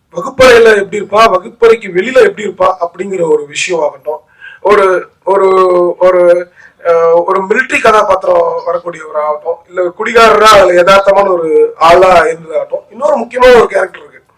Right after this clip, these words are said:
சின்ன வயசுல இருந்தே அப்பா கூடயே படிச்சு வளர்ந்து, இப்போ பப்பட் ஷோ பண்ணிட்டு இருக்கிற, அந்த பொம்மலாட்டம் பண்ணிட்டு இருக்கிற ஒரு கேரக்டர். அந்த பந்தயத்தை பத்தின ஒரு முக்கியமான ஒரு வித்தை அவர் தான் முதல்ல அந்த பையனுக்கு கொடுத்திருப்பாரு அப்படின்னு நான் பாக்குறேன் அந்த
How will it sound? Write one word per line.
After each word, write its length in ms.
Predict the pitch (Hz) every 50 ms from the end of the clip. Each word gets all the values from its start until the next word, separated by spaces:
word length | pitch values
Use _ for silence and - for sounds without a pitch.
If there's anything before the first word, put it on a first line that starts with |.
| _ _ _ _ _ _
சின்ன 240 | _ - 240 262 262
வயசுல 320 | 254 240 226 - - 214
இருந்தே 180 | 214 220 233 247
அப்பா 280 | 202 - - - 226 -
கூடயே 240 | - 208 208 220 220 - _ _ _
படிச்சு 380 | - 185 - - - - 226 214
வளர்ந்து, 520 | 196 190 190 196 202 190 190 262 - - _
இப்போ 260 | 202 - _ 208 208 208 208 - 262 240 226 - - - - _ - 220
பப்பட் 260 | 226 - 254 262 -
ஷோ 120 | 247 226 -
பண்ணிட்டு 280 | 196 185 180 175 -
இருக்கிற, 140 | 156 147 151
அந்த 120 | 151 160
பொம்மலாட்டம் 460 | 160 175 190 214 247 247 233 - - 175
பண்ணிட்டு 240 | 170 170 165 165
இருக்கிற 280 | 165 - _ 151 147 143
ஒரு 260 | 143 139 139 135 - _ _ _ _
கேரக்டர். 360 | _ 185 185 180 175 - _ _ _ _ _ _ _ _ _
அந்த 180 | 175 175 190
பந்தயத்தை 480 | 180 - 226 262 - - - - 285 254
பத்தின 340 | 254 254 254 240 226 226 208
ஒரு 140 | 202 190
முக்கியமான 580 | 196 202 - - 277 285 285 294 302 302 311 285 - 233
ஒரு 240 | - 208 202 185 175
வித்தை 300 | - 208 - - - 240
அவர் 380 | 226 - - 202 220 226 226
தான் 360 | 226 254 277 302 320 311 311 - _ _ _ _ _ _ _ _ _ _ _ _ _ _ _ _ _ _ 180
முதல்ல 360 | 214 240 247 294 294 311 294
அந்த 160 | 262 240 233
பையனுக்கு 320 | 226 226 240 247 240 - -
கொடுத்திருப்பாரு 540 | 220 214 - 247 220 214 220 208 196 202
அப்படின்னு 380 | 202 196 196 202 226 226 240 226
நான் 180 | 190 180 170 -
பாக்குறேன் 280 | 175 185 180 175 156 147
அந்த 120 | 147